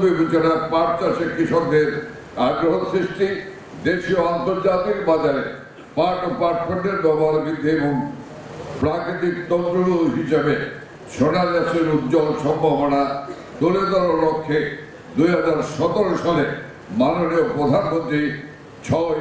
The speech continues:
মার্চকে জাতীয় পাট দিবস হিসেবে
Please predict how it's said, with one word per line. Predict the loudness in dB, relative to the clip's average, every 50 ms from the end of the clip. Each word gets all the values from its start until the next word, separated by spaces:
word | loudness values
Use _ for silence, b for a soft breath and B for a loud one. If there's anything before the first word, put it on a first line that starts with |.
| -2 -2 -2
মার্চকে | 0 0 -2 -2 -6 -4 0 0 0 0 -2 -8 -10 -14 -18 -20 -20 -20 -18 -10 -2 0
জাতীয় | 2 2 2 0 0 0 2 2 2 0 0 0
পাট | 0 0 2 0 0 -2 -2 -2 -2 -4 -6 -12 -14 -16 -8 0 2
দিবস | 2 4 4 2 2 0 0 0
হিসেবে | 0 2 2 2 2 2 2